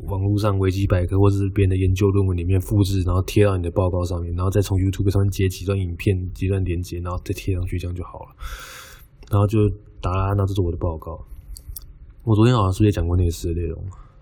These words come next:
啊？是忘记了。反正我们这组的报告就是在讲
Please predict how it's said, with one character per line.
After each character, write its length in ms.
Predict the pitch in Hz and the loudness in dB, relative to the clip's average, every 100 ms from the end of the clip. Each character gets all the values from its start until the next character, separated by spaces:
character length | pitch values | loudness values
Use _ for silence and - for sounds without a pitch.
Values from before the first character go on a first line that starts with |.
| _ - - | _ -20 -18
啊？ 140 | - | -16
是 100 | 92 | -6
忘 180 | 95 87 | -4 -4
记 180 | 87 85 | -4 -8
了。 80 | 92 - - - - - - - | -12 -18 -20 -20 -20 -20 -14 -6
反 140 | 90 | -2
正 440 | 101 110 104 98 98 80 - | 0 0 -2 -6 -10 -14 -12
我 80 | 98 | -8
们 140 | 90 95 | -4 -2
这 100 | 127 | -2
组 160 | 101 | -2
的 80 | 87 | -2
报 180 | 87 101 | 2 2
告 160 | 95 95 | 2 2
就 60 | |
是 180 | 92 92 | 0 0
在 140 | 95 98 | 2 0
讲 240 | - | 0